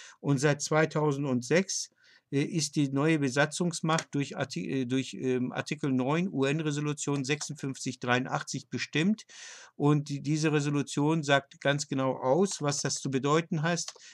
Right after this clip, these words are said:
Hier steht drin, ich habe vor dem Europäischen Gerichtshof wegen Stillstand oder Abwesenheit der staatlichen Stellen gewonnen und hier steht drin, dass mein Verhalten ist als Handlung eines Staates im Sinne des Völkerrechts zu werten,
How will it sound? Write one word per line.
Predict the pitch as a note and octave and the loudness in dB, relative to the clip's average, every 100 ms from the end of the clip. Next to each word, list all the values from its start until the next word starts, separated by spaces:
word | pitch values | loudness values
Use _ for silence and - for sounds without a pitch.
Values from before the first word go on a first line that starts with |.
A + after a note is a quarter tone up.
| _ | _
Hier | C#3 D3 | 2 2
steht | - C3+ C3+ | 2 -2 0
drin, | C#3+ F#3+ | 2 2
ich | E3 - | 0 -4
habe | D3 - | -4 -2
vor | |
dem | C#3+ C#3+ | -2 -2
Europäischen | C3 C3+ C#3 C3 C#3+ | -2 -2 -2 -2 -2
Gerichtshof | B2+ D#3+ - E3 D3+ | 0 -2 -2 -2 0
wegen | C3 | -2
Stillstand | C3+ - D#3 - D#3 D#3+ | 0 0 -2 0 -2 0
oder | C3+ C3 | 0 0
Abwesenheit | D3+ D3+ C#3 C#3+ C#3 C3+ | -2 -2 -2 -2 -2 -2
der | |
staatlichen | A#2+ C3+ C3 - B2+ | -2 0 0 -2 -8
Stellen | B2 - C#3+ D#3+ | -4 -2 0 0
gewonnen | D#3+ D#3+ F3 F3+ - - | 0 0 0 -4 -12 -10
und | - A#2+ | -4 0
hier | C3+ | 0
steht | B2 C3 A#2+ | 2 0 2
drin, | D3 G3 F#3+ - - | 2 2 -2 -12 0
dass | C#3 - | 0 2
mein | C#3+ C#3+ G3 G#3 | 4 8 8 6
Verhalten | F3+ D#3 E3+ E3 - G#2 E2+ _ - - _ _ _ | 4 6 6 4 0 -4 -4 _ -20 -20 _ _ _
ist | F3+ E3+ E3 | 2 4 2
als | D3 | 2
Handlung | - F3 F#3+ F#3+ G#3 | 2 2 4 2 2
eines | - C#3 C3 | 2 2 2
Staates | - - D3 - - G#3+ - | 0 4 6 6 4 -2 -2
im | - C3 | -2 -2
Sinne | A#2 D3 E3+ | 0 2 0
des | D3 B2 | -2 -2
Völkerrechts | C3+ E3 E3+ F3 E3+ | 0 0 0 -2 -2
zu | - D#3+ | -2 2
werten, | E3+ F3 F#3 G3+ | 2 2 2 2